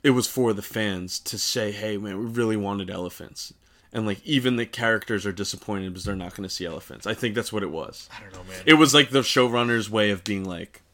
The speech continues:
Speaker 1: "Sorry, guys, we, we
Speaker 2: Or
Speaker 1: could, we don't have the budget, and we just didn't wanna waste our time. It's too
Speaker 2: Yeah.
Speaker 1: much," you
Speaker 2: Or,
Speaker 1: know?
Speaker 2: or maybe they were in the books and it was kinda just like a nut, like a nod to the books.
Speaker 1: No, I really think a hundred percent, because they were, if they're in the books,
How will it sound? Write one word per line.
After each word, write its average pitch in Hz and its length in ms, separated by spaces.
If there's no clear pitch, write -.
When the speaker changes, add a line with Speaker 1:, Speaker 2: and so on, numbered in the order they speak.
Speaker 1:
"Sorry, 104 360
guys, 92 500
we, 113 280
we 117 160
Speaker 2:
Or 170 140
Speaker 1:
could, 156 100
we 135 80
don't 131 140
have 120 160
the 120 40
budget, 113 400
and 113 80
we 113 80
just 101 120
didn't 113 100
wanna 104 140
waste 101 240
our 98 60
time. 101 200
It's 107 180
too - 180
Speaker 2:
Yeah. - 80
Speaker 1:
much," - 280
you 160 80
Speaker 2:
Or, 180 60
Speaker 1:
know? 190 120
Speaker 2:
or 185 160
maybe 165 300
they 156 120
were 143 140
in 135 80
the 127 60
books 117 240
and 127 60
it 120 40
was 113 120
kinda 113 180
just 107 180
like 107 120
a - 40
nut, 104 280
like 104 140
a 110 40
nod 95 220
to - 80
the 98 80
books. 92 400
Speaker 1:
No, 143 320
I 123 100
really 151 340
think 143 360
a - 60
hundred 139 240
percent, 131 300
because 127 100
they 147 100
were, 131 160
if - 140
they're 160 140
in 160 160
the 143 80
books, 135 540